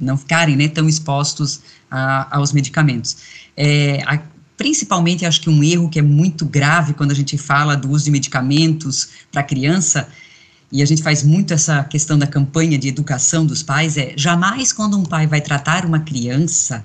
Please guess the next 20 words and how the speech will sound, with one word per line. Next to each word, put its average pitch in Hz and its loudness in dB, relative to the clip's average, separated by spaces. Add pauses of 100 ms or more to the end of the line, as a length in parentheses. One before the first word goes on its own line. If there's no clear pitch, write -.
(160)
tá? 147 0
Ele 135 -2
tá 151 -2
com 165 0
gripe, 185 0
vai 185 -4
ter 185 -4
que - -8
tomar 175 0
o 170 0
xarope. 143 -2 (380)
O 160 0
xarope, 165 2
ele 202 -4
tem 156 0
sabor 139 -2
chocolate, 147 -2
sabor 135 0
morango, 147 2 (340)
né? 151 -2